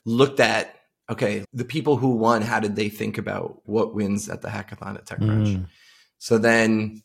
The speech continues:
Speaker 1: a couple months later, they had the San Francisco one. So me and my buddy flew out to San Francisco.
Speaker 2: Oh.
Speaker 1: And we did another project there and did the hackathon again.
Speaker 2: Serial hackathoners.
Speaker 1: And so, yes. And we got, and we got honorable mention.
Speaker 2: Ooh.
Speaker 1: So I was like, "All right, all right, we're, we're figuring this out."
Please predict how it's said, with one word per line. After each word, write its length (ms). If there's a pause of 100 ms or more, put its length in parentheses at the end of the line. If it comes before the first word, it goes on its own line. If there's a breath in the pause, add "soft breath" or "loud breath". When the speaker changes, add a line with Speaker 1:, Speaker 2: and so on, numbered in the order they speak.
(120)
Speaker 1:
a 40
couple 200
months 240
later, 280
they 100
had 80
the 60
San 220
Francisco 440
one. 260
So 140
me 100
and 60
my 60
buddy 180
flew 180
out 100
to 40
San 140
Francisco. 580 (100)
Speaker 2:
Oh. 320 (220)
Speaker 1:
And 80
we 60
did 360 (200)
another 260
project 380
there 140
and 100
did 100
the 60
hackathon 340
again. 400
Speaker 2:
Serial 480
hackathoners. 500
Speaker 1:
And 120
so, 80 (640)
yes. 460
And 80
we 80
got, 240
and 80
we 60
got 100
honorable 320
mention. 520 (240)
Speaker 2:
Ooh. 200
Speaker 1:
So 60
I 40
was 100
like, 100
"All 60
right, 340
all 60
right, 240 (160)
we're, 80
we're 300
figuring 380
this 180
out." 260